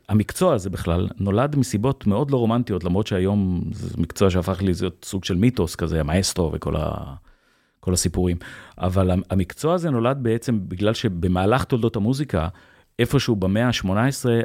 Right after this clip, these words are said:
ההרכבים המוזיקליים הלכו וגדלו. זאת אומרת, מהרכבים קטנים של שלושה, ארבעה, חמישה נגנים, עשרה, חמש עשרה, עשרים, שלושים, ארבעים, חמישים, פתאום הייתה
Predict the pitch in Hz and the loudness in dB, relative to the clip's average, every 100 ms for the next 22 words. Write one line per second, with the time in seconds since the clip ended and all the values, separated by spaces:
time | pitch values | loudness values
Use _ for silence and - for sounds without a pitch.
0 | - 98 92 - 92 107 143 147 135 101 | 0 0 0 -2 -2 2 2 0 0 0
1 | 95 92 127 113 85 110 107 95 85 - | 0 0 0 0 0 -2 0 0 0 -6
2 | _ _ _ _ 101 95 101 101 98 113 | _ _ _ _ -4 0 2 0 0 0
3 | 143 - 110 135 135 82 - 90 113 113 | 0 0 0 0 -2 -6 -4 -4 0 0
4 | 92 85 107 101 82 87 104 110 107 107 | 0 0 0 0 -2 0 0 0 0 0
5 | 104 - _ - 92 - 92 113 120 113 | -2 -8 _ -12 -8 -2 2 4 2 0
6 | 98 104 104 104 90 85 131 123 104 92 | 0 0 0 0 0 0 2 0 2 -2
7 | - 139 113 98 95 120 151 123 120 - | 0 0 2 0 0 0 0 0 0 2
8 | 165 147 - - - - _ _ _ - | 0 -2 -10 -20 -20 -20 _ _ _ -8
9 | - 139 143 139 _ - - - 107 - | 0 2 2 -2 _ -16 -12 -4 -2 2
10 | 117 | 2